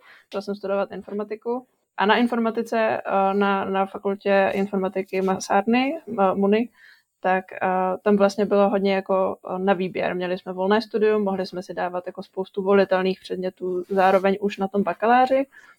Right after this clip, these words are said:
na rozdíl třeba od fitu, byla možnost se nějak jako profilovat. A, a byla tam ta počítačová grafika, tak jsem si říkala, "Wow, super, tak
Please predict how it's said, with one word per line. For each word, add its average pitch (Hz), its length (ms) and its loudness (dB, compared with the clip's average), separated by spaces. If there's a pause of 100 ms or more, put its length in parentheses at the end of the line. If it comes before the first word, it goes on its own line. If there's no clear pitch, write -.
(160)
na 185 80 -4
rozdíl 196 360 4
třeba 202 300 -2
od - 160 -4
fitu, 202 400 -4 (380)
byla 196 400 2
možnost 202 420 -2
se 202 60 -6
nějak 196 240 -4
jako 196 200 -6
profilovat. 180 640 -6 (480)
A, 175 180 -4 (200)
a 202 100 2
byla 208 260 4
tam 202 220 -2
ta 190 160 2
počítačová 190 600 -4
grafika, 185 480 -4 (100)
tak 185 100 -8
jsem 190 120 -10
si - 40 -14
říkala, 170 300 -6
"Wow, 202 220 0
super, 214 420 -2
tak 202 140 -6